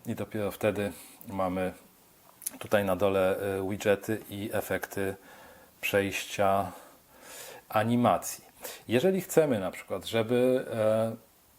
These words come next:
żebyśmy wiedzieli, czy ktoś odebrał naszego S M S-a, nie,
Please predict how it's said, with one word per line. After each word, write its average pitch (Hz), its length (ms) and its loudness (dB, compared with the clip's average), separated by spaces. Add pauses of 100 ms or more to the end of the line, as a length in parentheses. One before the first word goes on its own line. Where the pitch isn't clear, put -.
(340)
żebyśmy 139 400 2
wiedzieli, 123 420 4
czy 117 580 0 (380)
ktoś - 380 2
odebrał 113 420 4
naszego 98 380 -2
S - 140 -6
M 95 120 -4
S-a, 120 220 0
nie, 147 160 -4